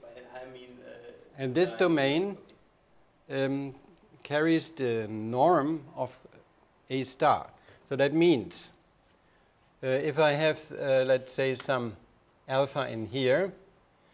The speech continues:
Speaker 2: then, um, the norm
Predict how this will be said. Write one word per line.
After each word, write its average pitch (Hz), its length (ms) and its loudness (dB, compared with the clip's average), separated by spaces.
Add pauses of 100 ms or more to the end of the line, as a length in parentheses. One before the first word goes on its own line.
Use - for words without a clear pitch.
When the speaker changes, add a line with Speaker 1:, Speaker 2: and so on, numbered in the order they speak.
(300)
Speaker 2:
then, 139 400 2 (1300)
um, 127 360 0 (1120)
the 120 120 -4
norm 165 600 4